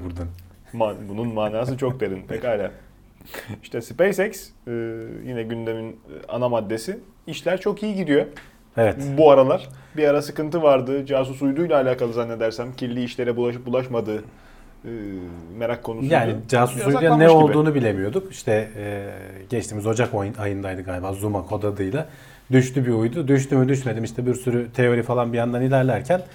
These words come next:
Speaker 1: işte tabii bir yandan araştırması da sürüyor bunun. E, SpaceX'te zaten açıklamalar hani Elon Musk'ın da bizim, e, görevin bizim tarafı olması gerektiği gibi oldu. E, bir sıkıntı yok. E, uydunun asıl işte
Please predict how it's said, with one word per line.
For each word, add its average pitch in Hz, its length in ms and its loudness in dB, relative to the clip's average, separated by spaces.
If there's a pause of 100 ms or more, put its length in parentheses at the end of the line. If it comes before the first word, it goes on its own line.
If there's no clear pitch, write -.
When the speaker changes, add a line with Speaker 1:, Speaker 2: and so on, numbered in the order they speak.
(340)
Speaker 1:
işte 135 280 6 (280)
tabii 127 240 6
bir 123 60 8
yandan 120 280 4
araştırması 123 580 2
da 113 80 0
sürüyor 90 380 -6
bunun. 175 140 -4 (520)
E, 104 460 0
SpaceX'te 143 800 4
zaten 131 260 2
açıklamalar 131 560 4
hani 120 120 -2
Elon 120 240 -2
Musk'ın 120 360 -2
da 156 120 0
bizim, 127 300 2 (180)
e, 107 260 -6 (300)
görevin 120 380 2
bizim 131 220 2
tarafı 117 300 -2
olması 131 480 4
gerektiği 127 520 4
gibi 107 160 2
oldu. 104 500 0 (540)
E, 101 180 -6 (280)
bir 110 60 -10
sıkıntı 123 420 0
yok. - 320 6 (380)
E, 107 220 -8 (800)
uydunun 143 640 6
asıl 123 280 0
işte 120 320 -4